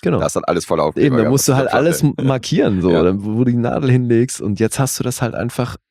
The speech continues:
Speaker 1: auf die
Speaker 2: Auf der
Speaker 1: Platte
Speaker 2: Platte
Speaker 1: gedruckt.
Speaker 2: drauf. Mhm. Ja, es gibt ja mittlerweile auch anstatt der Systeme gibt es ja diese elektrischen, äh, Systeme, diese, ähm, Face heißen die.
Speaker 1: Mhm.
Speaker 2: Die lädst du halt auf wie so ein Telefon und dann packst du die so in die Mitte, weißt du, wo,
Speaker 1: Ja.
Speaker 2: wo norm-, wo normalerweise irgendwie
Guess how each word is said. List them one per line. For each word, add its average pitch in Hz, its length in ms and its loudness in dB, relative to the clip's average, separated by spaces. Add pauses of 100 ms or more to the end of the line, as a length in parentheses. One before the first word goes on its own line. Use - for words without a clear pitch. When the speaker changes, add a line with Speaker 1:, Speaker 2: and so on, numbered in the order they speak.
(160)
Speaker 1:
auf 107 200 -2 (220)
die - 60 -8
Speaker 2:
Auf 85 80 0
der - 80 0
Speaker 1:
Platte - 140 0
Speaker 2:
Platte 110 180 2
Speaker 1:
gedruckt. 90 360 -4
Speaker 2:
drauf. - 60 -14
Mhm. 80 300 -12 (640)
Ja, 80 80 -2
es 80 80 -4
gibt 101 140 -4
ja 107 60 2
mittlerweile 98 440 0
auch 82 100 -4
anstatt 87 300 -6
der 95 80 -2
Systeme 98 400 -4
gibt 90 160 -10
es 92 80 -8
ja 92 80 -2
diese 87 180 -4
elektrischen, 82 540 -4
äh, 67 360 -6
Systeme, 73 440 -6
diese, 69 520 -4
ähm, 69 320 -12 (520)
Face 98 320 0
heißen 67 240 -4
die. 53 140 -16
Speaker 1:
Mhm. 104 280 -2 (240)
Speaker 2:
Die 73 80 -8
lädst 85 240 -2
du 101 60 2
halt 85 100 -2
auf 120 320 -2
wie 85 80 -12
so 87 100 -6
ein 85 120 -8
Telefon 113 440 -2
und 90 120 -6
dann 95 140 -2
packst - 200 -4
du 104 60 -6
die 98 80 -4
so 92 80 -4
in 90 40 -4
die 90 60 -4
Mitte, 127 460 -4
weißt - 200 -8
du, 90 60 -12
wo, 82 260 -2
Speaker 1:
Ja. 113 120 2
Speaker 2:
wo 87 60 -2
norm-, - 340 -6
wo 76 240 -8
normalerweise 87 420 0
irgendwie 87 420 -4